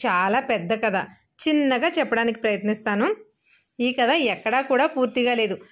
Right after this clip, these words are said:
మహాభారతంలోని ఉద్యోగ పర్వంలో కొంచెం, భాగవతంలో కొంచెం, పురాణాల్లో కొంచెం ఉంది. నాకు తెలిసింది నేను తెలుసుకుని చెప్తున్నాను. మహాభారతం సమయానికి చాలా సంవత్సరాల ముందు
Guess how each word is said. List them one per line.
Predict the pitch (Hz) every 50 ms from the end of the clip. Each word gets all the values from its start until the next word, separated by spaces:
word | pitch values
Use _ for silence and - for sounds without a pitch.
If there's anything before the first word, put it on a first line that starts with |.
| _ _ _ - 214
మహాభారతంలోని | 180 185 240 294 311 311 330 330 330 330 330 330 320 320 320 320 320 320 302 311 277
ఉద్యోగ | 226 202 220 285 320 339 339
పర్వంలో | 330 330 302 294 294 285 285 294 294
కొంచెం, | 285 285 254 233 220 247 233 226 220 208
భాగవతంలో | 214 214 220 254 294 320 320 320 320 294 285 277 277
కొంచెం, | 277 262 247 214 247 226 214
పురాణాల్లో | 208 226 214 220 254 285 285 277 262 254 240 233
కొంచెం | 226 220 202 185 240 285 277
ఉంది. | 240 220 208 - - - - - - _ - 208
నాకు | 208 208 214 233 247 330
తెలిసింది | 320 302 285 285 285 302 330 320 311 294 277 311 294 - - 254
నేను | 226 226 214 240 - _ _ -
తెలుసుకుని | 220 220 226 226 226 254 262 262 359
చెప్తున్నాను. | 359 370 330 339 - 269 247 233 226 208 190 170 - - - _ _ _ _ _ _ - -
మహాభారతం | 220 220 226 277 320 320 339 339 339 339 330 339 330
సమయానికి | 339 320 311 311 311 311 311 311 320
చాలా | - - 269 226 220 233 269 277
సంవత్సరాల | 302 262 247 240 240 269 254 247 247
ముందు | 247 247 240 233 226 220 226 262 262 -